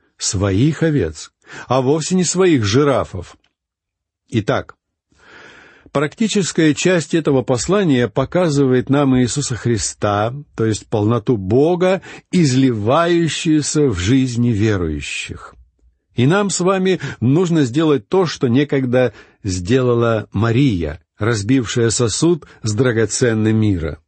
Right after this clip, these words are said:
Нам с вами сегодня тоже необходимо разбить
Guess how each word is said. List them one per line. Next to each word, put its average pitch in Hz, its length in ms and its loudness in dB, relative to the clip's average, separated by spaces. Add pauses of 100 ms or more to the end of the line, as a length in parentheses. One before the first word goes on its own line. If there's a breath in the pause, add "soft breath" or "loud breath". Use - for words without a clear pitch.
(320 loud breath)
Нам 190 320 2
с - 80 -4
вами 196 280 0
сегодня 190 460 0
тоже 202 400 0
необходимо 131 720 0
разбить 139 540 -2